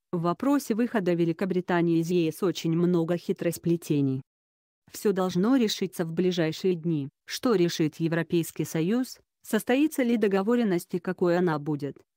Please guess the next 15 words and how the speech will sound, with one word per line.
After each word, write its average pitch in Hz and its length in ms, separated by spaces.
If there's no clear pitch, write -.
как 190 220
проголосует 202 640
британский 175 560
парламент 254 680
и 185 80
согласятся 190 680
ли 226 120
на 208 160
сделку 180 420
уольстерские 160 840
юнионисты, 170 640
союзники 196 760
консерваторов 170 800
в - 100
парламенте, 151 760